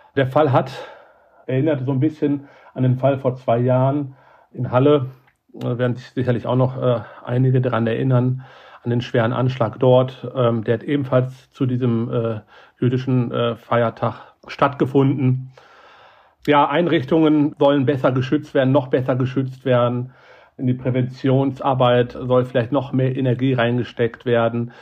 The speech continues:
Wobei man da auch sagen muss, es gibt, äh, gute Programme. Das Programm Wegweiser beispielsweise des Landes N R W, das seit Jahren, äh, versucht, junge Menschen, die drohen, in den Islamismus abzurutschen,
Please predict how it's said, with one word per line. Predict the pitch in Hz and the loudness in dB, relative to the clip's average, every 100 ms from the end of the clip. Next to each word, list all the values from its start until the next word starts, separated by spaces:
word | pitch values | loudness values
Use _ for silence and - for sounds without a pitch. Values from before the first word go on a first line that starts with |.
| - - - | -20 -16 -2
Wobei | 127 | 0
man | 123 120 | 2 2
da | 117 120 | 4 2
auch | 117 - | 0 -2
sagen | 123 117 117 | 0 2 0
muss, | 117 113 | -2 -4
es | - 127 | -8 -4
gibt, | 147 143 - | -2 -2 -4
äh, | 147 139 | -2 0
gute | 127 156 151 | 0 -2 -2
Programme. | 131 139 139 139 139 147 _ - _ | -2 -2 0 0 -2 -6 _ -20 _
Das | - 127 | -6 -6
Programm | - 117 120 117 120 | -6 -4 -2 -2 -2
Wegweiser | 123 135 131 127 127 | 0 0 2 2 2
beispielsweise | 123 120 120 123 120 120 117 120 113 113 101 | 2 2 0 -4 -4 0 2 0 -2 -2 -2
des | 113 - | -6 -4
Landes | 117 113 107 | -2 -2 -6
N | 117 | -4
R | 113 110 | -2 -2
W, | 120 131 139 131 - - - | 2 2 0 -2 -18 -20 -4
das | 131 135 | -4 0
seit | 123 113 | 0 0
Jahren, | 135 - 135 135 139 131 127 | 2 4 4 2 2 2 2
äh, | 127 | 0
versucht, | 123 107 120 131 131 - 131 127 | 0 -2 -2 -2 -4 -8 -10 -4
junge | 120 143 139 | 2 2 4
Menschen, | 117 131 135 120 117 | 2 0 -2 -4 -2
die | 117 117 | 0 -2
drohen, | 123 117 135 131 | 0 2 2 2
in | 117 110 | 0 -2
den | |
Islamismus | - - 107 117 131 131 - 127 127 | -6 -4 -4 0 2 2 2 -2 -2
abzurutschen, | 117 - - 123 117 - - 120 120 | -6 -6 -4 -2 -2 -4 -4 -4 -4